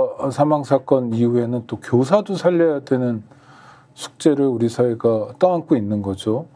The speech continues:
어, 시월 십육 일 날 이제 보궐선거를 하는데 시월 십육 일의 의미는 총선 이후 육 개월이 지난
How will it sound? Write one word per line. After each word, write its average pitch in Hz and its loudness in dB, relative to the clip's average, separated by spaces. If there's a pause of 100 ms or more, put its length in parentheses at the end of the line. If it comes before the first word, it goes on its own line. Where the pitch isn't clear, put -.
(840)
어, 143 2
시월 226 2
십육 247 0
일 208 2
날 170 2
이제 131 2
보궐선거를 139 0
하는데 113 -2
시월 170 2
십육 170 -2
일의 151 2
의미는 123 0
총선 185 0
이후 131 0
육 120 -6
개월이 143 2
지난 110 -4